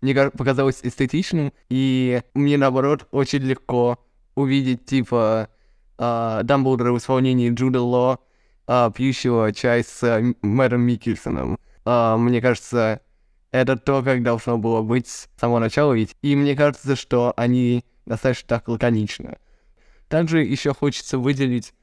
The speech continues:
что у Роулинг периодически появляются в её произведениях удобные персонажи. А, в Гарри Поттере это была мадам Помфри, которая работала,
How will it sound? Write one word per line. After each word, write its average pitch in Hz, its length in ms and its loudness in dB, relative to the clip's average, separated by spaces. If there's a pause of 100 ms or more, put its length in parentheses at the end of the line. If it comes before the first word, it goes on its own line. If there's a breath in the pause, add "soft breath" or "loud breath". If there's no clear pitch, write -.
(340)
что 123 760 0
у 123 520 0 (200)
Роулинг 143 520 2 (180)
периодически 131 840 -2
появляются 123 760 0
в 120 80 -2
её 113 120 0
произведениях 120 720 0 (540)
удобные 123 560 2
персонажи. 160 840 -2 (480)
А, 123 360 2
в 127 220 -4
Гарри 139 160 2
Поттере 139 240 2
это 123 80 0
была 123 180 0
мадам 120 340 2
Помфри, 190 540 -2 (420)
которая 127 380 0
работала, 127 840 0